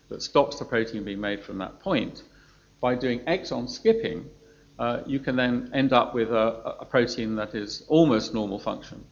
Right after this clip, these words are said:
And so this is being proposed to use to treat somatically, uh, Duchenne muscular dystrophy patients, for example. Um,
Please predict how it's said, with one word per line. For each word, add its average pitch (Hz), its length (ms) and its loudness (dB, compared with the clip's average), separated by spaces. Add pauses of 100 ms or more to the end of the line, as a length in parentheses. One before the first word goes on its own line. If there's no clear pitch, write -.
(500)
And 117 160 -10
so 120 140 -2
this 127 200 -6
is 113 120 -6
being 110 240 -4
proposed 104 500 -6
to 107 80 -12
use 101 280 -10
to - 220 -16 (120)
treat - 260 -8
somatically, 117 720 0 (380)
uh, 98 160 -8 (180)
Duchenne 101 260 -8
muscular 95 320 -10
dystrophy - 400 -14
patients, - 520 -18
for - 80 -20
example. - 260 -20 (1900)
Um, 143 320 6